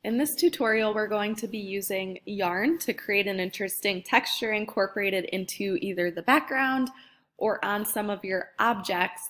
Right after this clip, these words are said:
that are in your still life. Um, this could be a unique way, again, to add some texture, some color, some leading line going towards your focal point.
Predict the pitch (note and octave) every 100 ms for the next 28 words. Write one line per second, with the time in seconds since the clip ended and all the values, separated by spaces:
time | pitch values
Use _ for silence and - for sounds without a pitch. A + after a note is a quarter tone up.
0 | F#3+ F#3+ - F3+ - F3+ E3 F3 - F3+
1 | D#3 - - - - _ _ - _ -
2 | - A3 - C4+ C#4 A#3+ A#3 A3 A3 A3+
3 | A3 G#3+ G#3+ A3 G#3+ G3+ G3 - F#3 -
4 | - - - C4 - G3 F3+ - A#3 A#3
5 | A#3 A#3 - G3+ F#3+ G3+ G3 F3+ F3+ F#3
6 | F#3+ G3+ A3 A3+ A3 - G3 G3 - G#3
7 | G3 G3+ F3+ A3 G#3+ A3+ - A3+ A3+